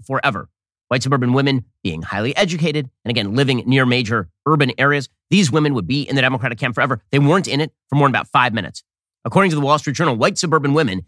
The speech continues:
a key group of midterm voters, have significantly shifted their support from Democrats to Republicans in the closing days of midterm campaigning because of rising concerns over the economy and inflation.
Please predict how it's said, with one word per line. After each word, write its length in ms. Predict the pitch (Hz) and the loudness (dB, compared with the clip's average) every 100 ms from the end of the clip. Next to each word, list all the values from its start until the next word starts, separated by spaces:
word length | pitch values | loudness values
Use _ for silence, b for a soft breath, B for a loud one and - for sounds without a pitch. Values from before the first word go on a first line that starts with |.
| _ | _
a 80 | 123 | -6
key 160 | - 208 | -2 0
group 180 | 175 | -2
of 60 | 120 | 0
midterm 380 | 139 175 151 135 | 0 0 0 2
voters, 260 | 156 110 131 | 2 0 -4
have 120 | 117 | -4
significantly 460 | 135 190 202 127 | -2 -2 -4 -4
shifted 280 | 131 131 139 | -4 -6 -4
their 100 | 123 | -4
support 320 | 117 110 127 | -4 -4 -4
from 120 | 110 107 | -2 -2
Democrats 440 | 151 185 160 123 | -2 0 -2 -2
to 100 | - | -4
Republicans 480 | 123 120 110 123 110 | -2 -2 -4 -4 -6
in 60 | 104 | -4
the 60 | |
closing 300 | 95 185 160 | -2 0 0
days 240 | 127 123 104 | 0 -2 -2
of 60 | |
midterm 320 | 120 127 135 | -2 -2 -4
campaigning 500 | 123 107 180 139 95 b b | -2 -2 0 0 -2 b b
because 140 | 139 139 | -4 0
of 120 | 117 | 2
rising 280 | 135 156 156 | 2 2 0
concerns 460 | 160 190 220 196 | 0 0 0 0
over 140 | 170 156 | -2 -2
the 80 | 156 | -4
economy 440 | 127 107 110 113 | -2 0 0 -2
and 140 | 92 | -4
inflation. 480 | 104 196 208 101 65 | -4 -2 -2 -4 -8